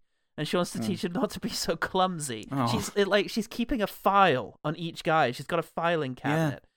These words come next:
Speaker 1: And Newley breaks in and opens it up and then hears her voice saying, um, "He moved in last night. The first night was, um, as expected. No surprises." And he's like, "No surprises?"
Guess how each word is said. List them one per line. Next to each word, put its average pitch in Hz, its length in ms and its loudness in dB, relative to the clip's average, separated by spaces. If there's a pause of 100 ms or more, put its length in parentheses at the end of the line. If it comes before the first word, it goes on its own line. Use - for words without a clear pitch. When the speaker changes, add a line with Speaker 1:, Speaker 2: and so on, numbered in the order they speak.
(200)
Speaker 1:
And 151 200 2
Newley 175 260 0
breaks 156 340 -2
in 156 140 0
and 131 100 -6
opens 135 260 -6
it 101 60 -2
up 135 200 0
and 120 80 -8
then 120 80 -8
hears 135 240 -6
her 139 160 -6
voice 131 340 -6
saying, 123 340 -8
um, 120 260 -8 (840)
"He 156 80 -2
moved 170 240 -2
in 170 160 0
last 127 260 -4
night. 131 280 -6 (300)
The 208 60 -8
first 247 320 0
night 170 180 0
was, 151 260 -8
um, 135 360 -2 (100)
as 175 180 2
expected. 127 600 -6 (200)
No 175 120 -2
surprises." 127 560 -4
And 127 60 -12
he's 123 100 -12
like, 143 140 -8
"No 135 100 -6
surprises?" - 680 -6